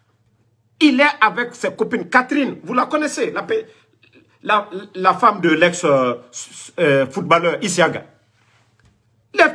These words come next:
petites filles là sont là-bas. Fantagbe est en France. Il a déjà ouvert des comptes. Lui, vous allez appeler un président.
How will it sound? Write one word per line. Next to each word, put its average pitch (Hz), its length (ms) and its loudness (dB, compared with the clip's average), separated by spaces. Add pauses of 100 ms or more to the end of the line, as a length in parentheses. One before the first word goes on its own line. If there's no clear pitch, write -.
petites - 360 2
filles 285 160 0
là 262 120 4
sont 262 180 0
là-bas. 240 520 0 (340)
Fantagbe 320 420 2
est 302 120 4
en 233 140 0
France. - 480 -4 (1040)
Il 359 100 0
a 226 80 4
déjà 202 280 0
ouvert 180 240 2
des 143 140 -2
comptes. - 420 -8 (400)
Lui, 330 120 6
vous 226 180 0
allez 180 120 2
appeler 180 260 -2
un 170 60 2
président. 147 440 -6